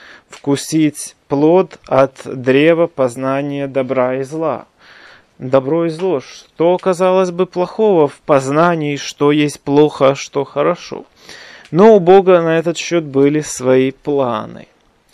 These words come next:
И вот, э, и вот, тоже тут можно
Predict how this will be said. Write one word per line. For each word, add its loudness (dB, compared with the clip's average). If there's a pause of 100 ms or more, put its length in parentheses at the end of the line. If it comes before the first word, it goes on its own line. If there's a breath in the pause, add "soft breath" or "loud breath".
(680 loud breath)
И -2
вот, 2 (220)
э, 4 (280)
и -2
вот, 0
тоже 2
тут -6
можно -6